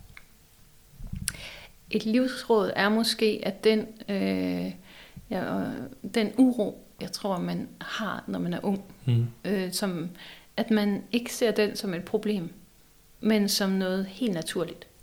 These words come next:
Speaker 1: Øh, og at man ikke prøver at dæmpe den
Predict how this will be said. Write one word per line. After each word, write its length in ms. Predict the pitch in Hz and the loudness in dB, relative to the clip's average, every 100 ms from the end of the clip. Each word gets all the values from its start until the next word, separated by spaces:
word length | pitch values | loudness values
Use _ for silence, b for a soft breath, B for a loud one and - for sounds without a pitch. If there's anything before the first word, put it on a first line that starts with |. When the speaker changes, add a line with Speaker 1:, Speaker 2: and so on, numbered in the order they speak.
| - b b b b b - | -20 b b b b b -6
Speaker 1:
Øh, 340 | 180 185 170 151 - - - - | -4 -2 -4 -6 -8 -8 -10 -10
og 240 | - 175 | -6 -4
at 80 | 180 | 0
man 260 | 202 208 214 | 0 2 2
ikke 340 | 247 247 240 - | 2 4 2 2
prøver 160 | 214 220 | 2 2
at 180 | 220 | 4
dæmpe 260 | 233 247 - 175 | 6 6 4 -6
den 180 | 156 | -6